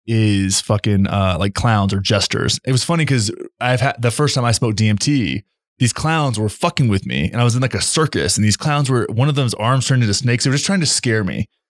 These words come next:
And they were, I think it was my first, it was my first time to actually have any kind of hallucination at all. It was about a month before I did ayahuasca the first time. I think I had done mushrooms, but it had no visuals, just kinda had a lot of body feeling and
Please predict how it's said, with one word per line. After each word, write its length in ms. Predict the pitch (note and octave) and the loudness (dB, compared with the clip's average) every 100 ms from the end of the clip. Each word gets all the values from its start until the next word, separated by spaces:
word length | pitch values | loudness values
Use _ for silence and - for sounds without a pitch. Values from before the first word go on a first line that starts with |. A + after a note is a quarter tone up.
| _ _ B2+ | _ _ -2
And 100 | C3+ | 0
they 40 | |
were, 120 | C3+ B2+ | 0 0
I 60 | B2 | 0
think 160 | E3 | 0
it 40 | E3 | 0
was 140 | D#3 | 0
my 120 | B2 | 0
first, 360 | G#2 C#3+ D3 - | 0 0 0 0
it 40 | |
was 120 | B2+ A#2 | -2 0
my 120 | A2 | 0
first 260 | - E3+ | 0 -2
time 220 | - C3+ G#2+ | 0 -2 0
to 80 | |
actually 260 | G2+ A2 A#2 | 0 0 0
have 160 | G#2 G#2 | 0 2
any 160 | B2 | 0
kind 180 | B2 A#2+ | 2 2
of 60 | G2 | 2
hallucination 500 | G#2 G2 G2 F#2+ F#2 | 2 2 0 2 2
at 80 | |
all. 220 | F2 D#2+ F2 | 2 2 2
It 40 | |
was 280 | G2 F#2+ - _ _ _ _ | 2 0 -2 _ _ _ _
about 140 | A#2+ | -2
a 40 | G#2+ | 0
month 200 | A2+ C3 | 2 2
before 240 | B2 B2 | 0 0
I 40 | G#2 | 0
did 100 | G2+ | 2
ayahuasca 520 | G2+ G2 A2+ A2+ A2+ | 2 2 2 0 -2
the 60 | |
first 260 | A2 A2+ G#2 | -2 0 0
time. 260 | A#2 A2 G2+ | 0 0 0
I 40 | |
think 220 | F#2+ C3+ | 0 0
I 40 | A#2 | 0
had 120 | F#2+ | 0
done 200 | G#2+ A2 | 0 2
mushrooms, 440 | G2+ G#2 A#2 G#2 | 2 0 2 2
but 80 | G2+ | 0
it 20 | |
had 160 | F2+ F#2+ | 0 2
no 160 | G2 | 2
visuals, 480 | F#2+ F#2+ F#2+ G#2 G#2+ | 2 0 0 2 2
just 140 | G2+ - | 0 0
kinda 160 | F#2 | 0
had 100 | F#2 | 2
a 40 | F#2 | 2
lot 120 | F#2 | 0
of 100 | F2 | 0
body 240 | F2+ F#2+ | -2 -2
feeling 460 | G2+ A2+ G#2+ G#2 G2 | -2 0 2 2 2
and 160 | F2+ | 0